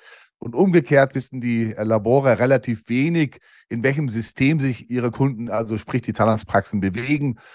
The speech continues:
K-Z-V-Recht und sonstige Regulierungsmaßnahmen, die möglicherweise die Praxis stark ärgern, sind da wenig bekannt.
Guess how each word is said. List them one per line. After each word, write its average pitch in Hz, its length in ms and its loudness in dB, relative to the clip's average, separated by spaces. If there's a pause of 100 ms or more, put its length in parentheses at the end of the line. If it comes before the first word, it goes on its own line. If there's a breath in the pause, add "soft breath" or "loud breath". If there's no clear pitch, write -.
(140 soft breath)
K-Z-V-Recht 120 880 2
und 135 120 -2
sonstige 131 480 0
Regulierungsmaßnahmen, 123 1080 -2
die 110 120 -2
möglicherweise 113 720 0
die 101 100 -4
Praxis 120 400 -2
stark 95 300 0
ärgern, 110 480 2 (240 soft breath)
sind 117 200 -2
da 98 140 2
wenig 104 320 -2
bekannt. 135 460 0